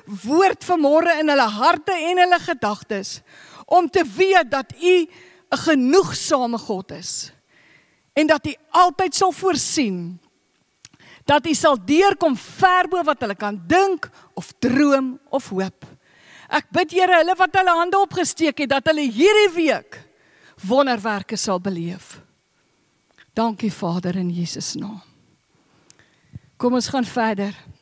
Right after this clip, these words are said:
Die tweede punt wat ons beroof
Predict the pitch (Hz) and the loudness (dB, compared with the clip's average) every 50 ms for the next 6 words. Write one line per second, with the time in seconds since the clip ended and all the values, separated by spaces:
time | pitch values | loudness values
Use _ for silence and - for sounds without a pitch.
0 | _ _ _ _ _ _ _ _ _ _ _ _ _ _ - _ _ _ - - | _ _ _ _ _ _ _ _ _ _ _ _ _ _ -20 _ _ _ -20 -20
1 | - - - - 254 226 - 370 403 403 392 403 - - 415 392 370 302 - 349 | -20 -20 -6 -6 -4 -2 0 2 2 4 4 2 2 2 0 0 0 2 2 2
2 | 320 - 339 285 - - 330 294 262 269 294 320 349 330 - | 2 2 -4 -8 -2 0 0 0 2 0 2 2 2 0 2